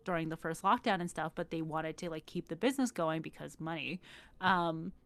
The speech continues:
and, like, they worked, like, twelve-hour days, the two of them, without, like, any other people in the store. And, like, that's on top of the full-time job my mom was, like, also working and stuff. Like, so it was, like, so, like, she would, she was like,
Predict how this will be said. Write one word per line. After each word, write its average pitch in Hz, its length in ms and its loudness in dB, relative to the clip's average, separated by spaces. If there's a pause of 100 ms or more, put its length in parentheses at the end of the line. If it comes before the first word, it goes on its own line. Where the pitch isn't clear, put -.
(100)
and, 190 160 4
like, 175 160 -2
they 180 280 0
worked, 180 400 0
like, 156 340 -2 (100)
twelve-hour 170 480 2
days, 214 320 4
the 180 100 -4
two 226 320 2
of 180 120 0
them, 147 280 -2 (220)
without, 170 400 0
like, 160 260 0
any 190 240 0
other 175 160 -2
people 170 340 -2
in 139 60 -6
the 151 80 -6
store. - 400 -4 (240)
And, 170 80 -4
like, 170 220 -4 (440)
that's 180 280 0
on 170 180 -2
top - 420 6
of 170 160 -4
the 175 100 -4
full-time 170 480 -6
job 180 360 4
my 156 140 -6
mom 160 300 -2
was, 151 140 -6
like, 131 180 -8
also 156 480 -8
working - 420 -14
and 175 120 -10
stuff. - 300 -12 (380)
Like, 180 160 -2
so 175 240 4
it 180 40 2
was, 185 160 0
like, 170 200 -2
so, 196 520 2
like, 185 160 0
she - 160 -2
would, 185 200 -2 (420)
she - 160 0
was 214 120 2
like, 196 140 2